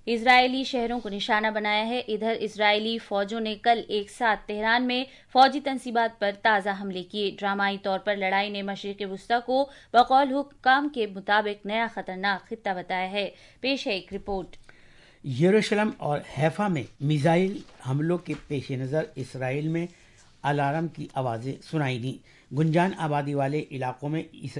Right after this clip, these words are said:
Speaker 2: ईरानी मिसाइलों के हमलों के तनाजुर में इसराइलियों ने बम से बचने के लिए पनाहगाहों का रुख किया।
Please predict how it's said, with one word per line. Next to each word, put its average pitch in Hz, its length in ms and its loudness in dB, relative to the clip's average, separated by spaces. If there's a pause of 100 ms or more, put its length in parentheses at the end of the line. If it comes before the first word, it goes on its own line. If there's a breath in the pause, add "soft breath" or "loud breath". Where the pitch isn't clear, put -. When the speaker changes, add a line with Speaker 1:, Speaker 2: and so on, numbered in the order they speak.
(120)
Speaker 2:
ईरानी 156 520 0
मिसाइलों 143 460 0
के 147 140 -8
हमलों 135 300 -4
के 151 120 -8
तनाजुर 135 440 -4
में 131 220 -2 (360 loud breath)
इसराइलियों 160 600 2
ने 156 160 -2
बम 151 320 -2
से 156 180 -6
बचने 139 360 -4
के 143 120 -8
लिए 143 160 -4
पनाहगाहों 131 580 -4
का 135 140 -6
रुख 131 240 -6
किया। 143 260 -2